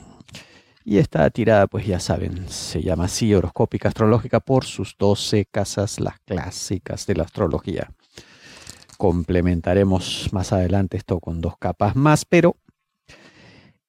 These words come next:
¿qué adelantamos? ¿Qué te puedo contar, Géminis, que no sepas? O que sepas, ya veremos.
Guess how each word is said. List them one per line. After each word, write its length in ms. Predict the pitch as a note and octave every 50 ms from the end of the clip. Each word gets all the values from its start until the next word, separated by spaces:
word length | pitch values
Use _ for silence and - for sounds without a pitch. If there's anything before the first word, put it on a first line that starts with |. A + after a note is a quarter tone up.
| _ _
¿qué 100 | - D#3
adelantamos? 920 | D#3+ D#3 D3 C3 A#2 A#2 B2+ A2 F2 F2 - - - - - - - - - -
¿Qué 100 | - E3+
te 140 | - - C3
puedo 240 | - - D#3+ D#3 -
contar, 380 | - A2 A2 G#2 - C#3+ A#2+
Géminis, 840 | - - D3 C3+ A2+ G2+ F#2+ F2 E2+ - - - - - - - -
que 140 | - - G2
no 140 | G2 A#2+ A#2+
sepas? 840 | - - D#3 C3 - - D2+ - - - - - - - - - - - - - - - - - _
O 120 | G2+ G2
que 160 | - - -
sepas, 600 | - - C#3 - - - - _ - - - -
ya 140 | - B2 G#2
veremos. 600 | B2+ A#2 G#2+ G#2+ A#2+ G#2 F2+ F#2 - - - -